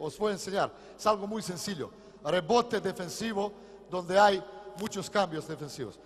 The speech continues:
Un jugador, eh, en defensa aquí. Otro jugador de perímetro. Tú te vas allí, tú con balón.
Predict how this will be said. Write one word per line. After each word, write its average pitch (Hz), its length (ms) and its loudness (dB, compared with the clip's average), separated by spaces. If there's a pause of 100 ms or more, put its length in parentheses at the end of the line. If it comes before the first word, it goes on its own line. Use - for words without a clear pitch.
(180)
Un 233 140 -8
jugador, 208 440 4
eh, 165 960 2
en 185 80 -2
defensa 180 460 0
aquí. 151 320 -2 (3500)
Otro 196 260 -2
jugador 175 480 2 (640)
de 170 100 -4
perímetro. 143 520 -4 (100)
Tú 185 80 -14
te - 80 -6
vas 170 240 2
allí, 131 240 -6
tú 170 140 -10
con 151 120 -12
balón. 143 220 -6